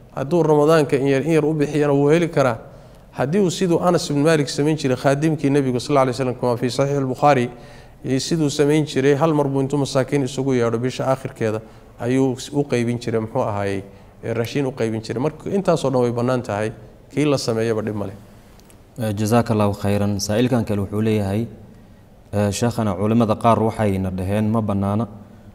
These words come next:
Speaker 2: marka ruuxu uu sujuudayo, wejigiisa iyo gogosha uu ku tukanayo inaanan loo dhaxaynin oo maro aysan wejigiisa saarnayn. Haddeertaan waxaa nagula laazimiyey maaska inaan xiranno oo ah af xirkan hadda koronaha la-, laga gaashaanto. Marka anoo,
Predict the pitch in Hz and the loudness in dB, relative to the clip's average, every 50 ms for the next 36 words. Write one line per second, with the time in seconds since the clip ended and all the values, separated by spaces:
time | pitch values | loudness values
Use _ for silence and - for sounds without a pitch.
0 | - - - 117 123 117 - 117 101 139 135 120 123 113 95 95 107 101 92 - | -18 -6 -2 -2 0 0 0 0 2 2 2 2 2 -2 -4 -2 -4 -4 -4 -6
1 | 104 92 90 104 120 127 113 113 110 110 120 123 - - - - - - - - | -6 -6 -2 0 0 2 4 4 2 2 2 0 -2 -6 -14 -18 -20 -20 -20 -20
2 | - - - - - - - 101 123 131 113 120 113 107 110 101 - - 135 120 | -20 -20 -20 -20 -20 -10 -4 -2 -2 0 2 2 2 2 2 0 0 0 -2 0
3 | - 110 107 107 101 95 104 101 120 131 123 - 110 78 107 101 - 139 - - | 0 0 0 0 0 0 0 2 2 2 2 0 -2 -2 -2 -2 -4 -4 -6 -4
4 | 110 101 - 123 120 117 104 104 - 104 113 113 110 107 98 101 101 110 120 107 | -8 -4 0 2 2 2 2 0 0 -2 -2 0 0 0 0 0 0 0 0 -2
5 | 98 - - 101 104 107 113 117 113 107 - 92 95 95 98 104 110 117 92 104 | -4 -6 -4 -4 -2 0 0 -2 -2 -6 -8 -10 -8 -4 -2 0 0 0 0 -2
6 | 104 - - 104 104 107 117 110 104 107 98 92 - 92 - 104 101 95 95 110 | -4 -4 -4 -2 -2 0 -2 0 0 -2 -2 -4 -6 -6 -4 -2 -2 -2 0 0
7 | 110 117 117 117 - - - - - - - - - - - - - 123 123 127 | 0 0 -2 -4 -8 -16 -20 -20 -20 -20 -20 -20 -20 -20 -20 -4 -2 0 4 4
8 | 120 101 - 120 120 120 113 - - 107 107 107 107 110 117 120 117 110 107 98 | 2 4 4 2 2 2 2 0 0 0 0 0 0 0 2 2 2 2 2 0
9 | 92 104 104 104 107 110 113 110 107 117 113 101 - - - - 80 107 113 107 | 0 0 2 2 2 2 2 2 2 2 2 0 -2 -4 -6 -8 -6 -4 -4 -4
10 | 101 101 101 101 104 110 117 113 - - 95 98 64 92 113 107 - 98 92 - | -4 -4 -4 -2 -2 -2 -2 -4 -4 -6 -6 -6 -4 -4 -6 -6 -8 -10 -10 -8
11 | - 117 117 - 113 107 110 110 104 104 - 101 98 107 107 113 113 110 101 101 | -6 -6 -2 -2 -2 -2 -2 -4 -4 -6 -4 -2 -2 0 0 0 0 0 0 0
12 | 98 92 95 98 101 101 104 - 107 107 101 95 - 98 101 101 - - 120 - | 0 0 -2 -2 -2 -2 -2 -2 -2 -2 -2 -2 -2 -4 -4 -4 -4 -6 -6 -8
13 | - - - - - - - - - - - - 117 123 - 117 104 117 131 131 | -10 -18 -20 -20 -20 -20 -20 -20 -20 -14 -4 -2 -2 0 2 2 2 4 4 6
14 | 127 113 107 104 - | 4 4 4 2 -2